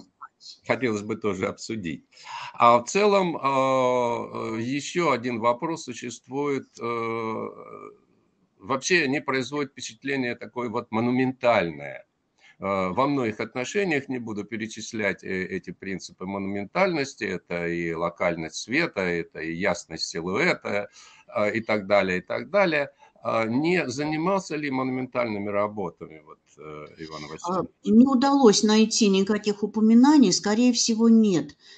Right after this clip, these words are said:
Speaker 1: Но
Speaker 2: Мгм.
Speaker 1: дело в том, что здесь вот эта монументальность, всё-таки это портреты, они, э, несут отчасти сакральную вот эту нагрузку,
Speaker 2: Мгм.
Speaker 1: безусловно, как вы и говорили. То есть это памятник человеку.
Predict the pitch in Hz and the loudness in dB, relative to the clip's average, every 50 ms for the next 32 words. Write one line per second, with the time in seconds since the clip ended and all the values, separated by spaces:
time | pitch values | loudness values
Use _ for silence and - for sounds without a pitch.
0 | - _ - 214 247 247 - - 190 247 254 254 254 247 - 302 311 320 311 - | -10 _ 2 4 4 4 2 2 4 6 6 6 6 4 4 6 8 8 8 8
1 | - 247 233 220 220 220 269 302 294 285 285 233 233 233 247 233 233 220 208 220 | 6 4 4 4 4 4 4 4 4 2 2 0 0 2 0 0 2 2 2 4
2 | 220 226 226 226 226 233 233 262 294 320 311 269 240 - - - - - - - | 6 6 8 8 8 6 4 4 2 4 4 4 4 4 2 0 -4 -6 -8 -8
3 | - - - 262 254 - - 226 - - 254 262 262 - 254 247 233 233 233 - | -8 -6 -6 -6 -4 -2 -2 -2 0 0 -2 -2 0 2 2 2 2 0 -4 -10
4 | - - - _ _ - 220 220 226 233 254 254 285 285 277 285 233 226 226 233 | -20 -20 -20 _ _ -2 -2 -2 0 2 2 4 4 4 4 4 4 6 8 10
5 | 254 254 247 240 220 - 202 202 196 196 190 180 185 214 220 226 233 - 262 262 | 10 10 10 8 6 4 2 0 2 0 0 2 4 4 6 4 4 2 0 0
6 | 247 254 - - - - - 220 - - - 262 254 254 240 - - 208 - - | 0 -2 -6 -14 -10 -8 -8 -6 -4 0 2 4 4 4 4 2 0 -2 -2 -2
7 | 226 226 226 254 254 254 240 226 202 190 175 170 165 175 170 170 170 151 147 165 | -2 -2 0 0 2 4 4 4 4 4 2 2 0 -2 -4 -4 -6 -6 -6 -4
8 | 175 180 190 196 226 247 226 - - 170 165 175 180 190 185 214 208 - 226 220 | -4 -4 -2 -2 -2 -2 -2 -4 -6 -14 -14 -10 -8 -6 -6 -6 -4 0 0 0
9 | 202 170 160 156 147 170 170 - - 170 175 170 175 185 185 185 190 196 196 175 | 2 4 4 2 2 -2 -8 -10 -8 -8 -8 -6 -6 -6 -6 -4 -4 -2 0 0
10 | 143 135 135 165 165 160 - - 226 226 - 190 - - - - _ _ - 202 | -2 -2 -4 -6 -6 -4 -2 -2 -2 -2 -4 -8 -12 -14 -20 -20 _ _ 0 4
11 | 202 214 220 233 240 233 240 - 247 247 233 233 - - - 208 202 202 202 196 | 6 6 8 6 6 4 4 4 4 4 2 0 -4 -4 -2 -2 -2 0 0 0
12 | 185 165 160 - - - 113 | -2 -2 -4 -6 -10 -14 -14